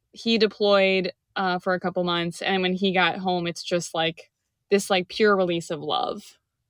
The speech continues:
that if someone was, like, measuring my endorphins, it'd probably, like, jump off the charts just from, like, seeing, like, your person, like, walk through the door.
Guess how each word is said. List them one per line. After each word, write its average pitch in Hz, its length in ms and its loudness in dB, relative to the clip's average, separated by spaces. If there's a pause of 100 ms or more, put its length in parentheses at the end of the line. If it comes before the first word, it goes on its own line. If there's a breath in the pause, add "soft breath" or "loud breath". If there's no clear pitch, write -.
that - 240 -2 (220)
if 208 120 -2
someone 233 240 4
was, 214 120 4
like, 190 160 2
measuring 185 380 2
my 180 140 2
endorphins, 175 800 -2
it'd 190 100 -6
probably, 180 220 0
like, 175 200 -4
jump 190 260 2
off 175 200 2
the 175 80 -4
charts - 640 -4 (400)
just 190 240 0
from, 190 100 -4
like, 175 320 -4
seeing, 170 520 -2
like, 165 240 -4
your 180 140 2
person, 190 480 -4
like, 185 200 -2
walk 165 280 -4
through 175 120 -6
the 156 80 -8
door. 156 380 -6